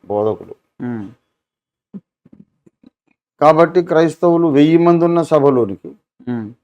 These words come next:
Speaker 1: ఓ పది మంది గూండాలు వచ్చి,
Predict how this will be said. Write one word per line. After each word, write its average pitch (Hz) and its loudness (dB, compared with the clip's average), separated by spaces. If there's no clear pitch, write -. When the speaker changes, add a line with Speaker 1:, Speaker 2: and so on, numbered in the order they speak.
Speaker 1:
ఓ 143 4
పది 160 6
మంది 196 2
గూండాలు 180 6
వచ్చి, 175 2